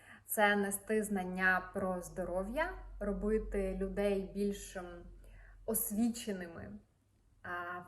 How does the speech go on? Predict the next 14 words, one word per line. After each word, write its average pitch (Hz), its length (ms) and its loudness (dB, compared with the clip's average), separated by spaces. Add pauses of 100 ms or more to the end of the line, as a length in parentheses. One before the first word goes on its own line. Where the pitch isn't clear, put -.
(120)
про 214 180 2
своє 190 400 -2
здоров'я. 220 600 0 (1500)
Тому, 226 600 -2 (920)
тому 214 220 -2
так, 175 300 -4 (400)
як 202 180 -2
би 208 80 -4
складно 202 380 -2
не 196 100 -2
було, 240 240 0
я 196 160 -2
буду 196 200 -6
продовжувати. 175 640 -10